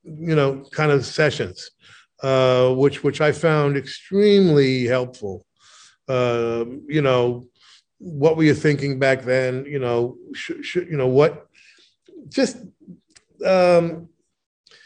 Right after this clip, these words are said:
how much time to spend on any one particular incident or, or thought to make it, to make sure you have the substance,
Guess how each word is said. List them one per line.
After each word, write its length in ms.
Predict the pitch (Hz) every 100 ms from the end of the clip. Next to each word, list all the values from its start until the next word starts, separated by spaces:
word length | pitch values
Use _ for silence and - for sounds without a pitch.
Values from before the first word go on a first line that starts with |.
| _ _ _ -
how 220 | 202 247
much 280 | 254 247 -
time 500 | 190 202 185 185 165
to 80 |
spend 580 | 160 - - 175 175 165
on 140 | 156 160
any 240 | 180 185
one 840 | 151 139 151 156 151 151 151 151 _ _
particular 720 | 139 151 160 165 165 156 143 151
incident 680 | - 151 - 151 147 143 -
or, 320 | 175 143 123
or 240 | 143 131 127
thought 640 | - - 147 143 143 - _ - - - - _ _ _ -
to 140 | -
make 260 | 151 180 185
it, 200 | 190 -
to 180 | 175 175 160 180
make 240 | 208 208
sure 140 | -
you 80 | 196
have 80 | 190
the 80 | 180
substance, 760 | - 156 107 127 117 - -